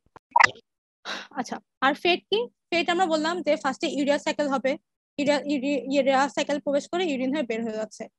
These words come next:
Then কিছু কিছু আছে যে আমরা ইউরি-, ইউরিয়াতে renal টিউবুলে তোমার অ্যামোনিয়াটা, ওই যে গ্লুটামিনটা ভেঙে ammonia তৈরি করে। ওই অ্যামোনিয়াটা hydrogen মানে প্রোটনের সাথে bind করে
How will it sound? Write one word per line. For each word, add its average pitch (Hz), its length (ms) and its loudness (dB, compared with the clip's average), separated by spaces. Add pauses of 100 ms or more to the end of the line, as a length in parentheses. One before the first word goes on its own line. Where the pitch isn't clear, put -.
(240)
Then 359 200 2
কিছু 349 240 -4
কিছু 349 220 -2
আছে 285 300 0
যে 254 280 0
আমরা 254 480 0 (720)
ইউরি-, 320 460 2
ইউরিয়াতে 330 520 2
renal 277 320 2
টিউবুলে 320 640 0 (400)
তোমার 269 260 2 (120)
অ্যামোনিয়াটা, 311 800 2 (160)
ওই 277 80 0
যে 269 120 4
গ্লুটামিনটা 302 880 2
ভেঙে 269 400 0
ammonia 269 340 4
তৈরি 247 200 2
করে। - 240 -4 (640)
ওই 302 120 0
অ্যামোনিয়াটা 320 760 4
hydrogen 277 720 2
মানে 240 180 4
প্রোটনের 311 460 2
সাথে 311 320 2
bind 254 380 4
করে 370 240 6